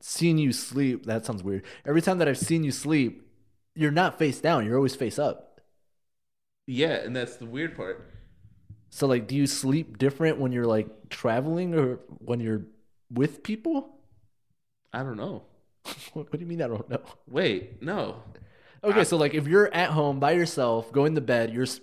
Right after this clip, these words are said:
Speaker 1: you're, uh, face down.
Speaker 2: I'm face down or I'm faced sideways, but most likely face down.
Speaker 1: Yeah. So then when you're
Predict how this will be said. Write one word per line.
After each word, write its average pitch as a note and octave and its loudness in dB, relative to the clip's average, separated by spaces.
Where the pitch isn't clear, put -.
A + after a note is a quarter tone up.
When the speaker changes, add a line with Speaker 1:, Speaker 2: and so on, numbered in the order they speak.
Speaker 1:
you're, A#2+ 2
uh, A2 2
face C#3+ 2
down. F#2+ -2
Speaker 2:
I'm B2 0
face E3+ 0
down C#3 0
or A#2+ 2
I'm A#2 0
faced B2 -6
sideways, G#2+ 0
but G#2 -2
most G#2+ -2
likely G#2 -2
face G#2 -4
down. F#2+ -10
Speaker 1:
Yeah. C3 0
So - -2
then C3 0
when C3 0
you're A#2+ -2